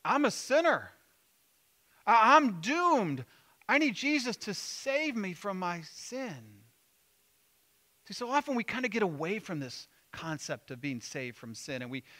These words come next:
we think about, "Well, you know, Jesus is good. He wants to give me a good life." As we talked about a few weeks ago, Jesus came to make me great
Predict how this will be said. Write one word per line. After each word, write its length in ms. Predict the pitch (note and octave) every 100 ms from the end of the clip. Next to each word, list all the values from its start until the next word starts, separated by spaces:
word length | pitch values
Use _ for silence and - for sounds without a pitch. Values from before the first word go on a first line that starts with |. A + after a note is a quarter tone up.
| -
we 140 | F#3
think 260 | F#3+ D4+ D#4+
about, 440 | B3 G#3+ F#3+ F3+ - - -
"Well, 300 | F3+ A#3 A3+
you 140 | E3
know, 380 | F#3 G3 G#3+ F#3+ _ _
Jesus 440 | G3 A3 G3+ -
is 200 | D3 B2
good. 440 | A#2+ - A3+ A3
He 60 | F#3
wants 200 | E3+ E3
to 60 | D#3+
give 140 | D#3+
me 120 | D3
a 20 |
good 300 | D3 D3 D#3
life." 420 | C#3+ D#3+ G3+ G#3+ G3
As 80 |
we 80 | C3+
talked 240 | - F3+ -
about 160 | E3+
a 40 | D3
few 180 | - D3
weeks 260 | G3 A3
ago, 220 | G#3+ A3 - -
Jesus 340 | - A3+ F#3 F3+
came 320 | - G3+ F#3
to 100 | D#3
make 300 | D#3 D3 C#3+
me 220 | B2+ A#2 -
great 640 | - G#3+ B3+ A#3+ A#3 -